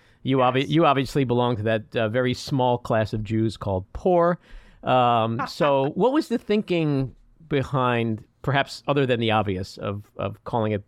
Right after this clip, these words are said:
Speaker 1: Born on Third Base? 'Cause you clearly
Speaker 2: Well, that's
Speaker 1: weren't
Speaker 2: really
Speaker 1: born on third base.
Speaker 2: Yeah, but that's a really good question, and, and beca-, because I have a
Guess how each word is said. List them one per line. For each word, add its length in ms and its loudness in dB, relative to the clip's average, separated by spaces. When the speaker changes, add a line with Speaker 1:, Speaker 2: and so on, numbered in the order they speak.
Speaker 1:
Born 220 -2
on 100 -2
Third 220 -6
Base? 300 -12
'Cause 120 -2
you 60 -2
clearly 300 4
Speaker 2:
Well, 120 2
that's 160 4
Speaker 1:
weren't 100 -2
Speaker 2:
really 200 -6
Speaker 1:
born 240 2
on 100 0
third 180 -4
base. 240 -10
Speaker 2:
Yeah, 320 -6
but 140 -10
that's 180 -6
a 60 -4
really 280 -2
good 260 -6
question, 580 -6
and, 440 -6
and 420 -6
beca-, 340 -8
because 260 -8
I 80 -4
have 200 -6
a 220 -6